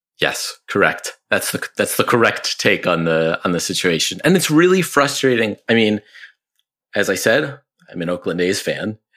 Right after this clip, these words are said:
And so this is something I'm quite familiar with. It really sucks to see your baseball team be on the cusp of something great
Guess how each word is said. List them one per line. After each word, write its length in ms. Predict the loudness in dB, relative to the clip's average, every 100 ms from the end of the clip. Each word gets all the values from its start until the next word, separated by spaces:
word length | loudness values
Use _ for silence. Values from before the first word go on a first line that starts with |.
| _ _
And 120 | 0 2
so 600 | 4 4 4 2 -2 _ _ _ _ -6
this 260 | -4 -2
is 100 | -2
something 600 | 0 0 2 2 0 -4 -10 _ _ -12
I'm 60 |
quite 320 | -8 -4 -4
familiar 400 | -2 2 4 2
with. 200 | 0 -10 -6 -2
It 120 | -2 0
really 320 | 4 6 6
sucks 640 | 4 2 2 2 -4 -12 -12 -14 -18 -8
to 100 | -6
see 320 | -2 0 2
your 260 | 4 4
baseball 500 | 4 0 -2 -2 -4
team 460 | -4 -6 -6 -6 -8 -12 -14 0
be 160 | 0
on 180 | 4 2
the 80 | 2
cusp 420 | 0 0 0 -2
of 120 | -4 -2
something 360 | -2 0 -2
great 640 | -2 0 2 4 4 2